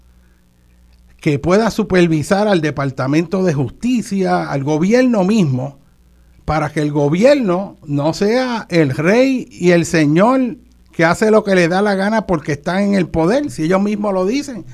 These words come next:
"Yo tengo el poder, yo hago lo que me dé la gana". Pues no, el poder lo tiene el pueblo y usted no puede usar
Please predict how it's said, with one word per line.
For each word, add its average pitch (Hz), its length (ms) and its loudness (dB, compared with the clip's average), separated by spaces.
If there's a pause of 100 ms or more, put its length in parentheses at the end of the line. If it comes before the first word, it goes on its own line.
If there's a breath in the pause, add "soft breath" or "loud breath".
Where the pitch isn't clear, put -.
(160 loud breath)
"Yo 170 240 2
tengo 165 280 0
el 180 80 0
poder, 240 480 2 (320)
yo 156 380 0
hago 202 240 2
lo 214 120 0
que 208 100 -4
me 208 100 -4
dé 214 140 -2
la 220 140 -2
gana". 220 280 -6
Pues 156 200 0
no, 233 320 2 (340 soft breath)
el 151 140 -2
poder 165 300 0
lo 262 120 2
tiene 240 220 -2
el 240 100 -2
pueblo 254 260 -2
y 247 60 -4
usted 214 180 -4
no 233 140 -6
puede 240 200 -2
usar 254 360 -2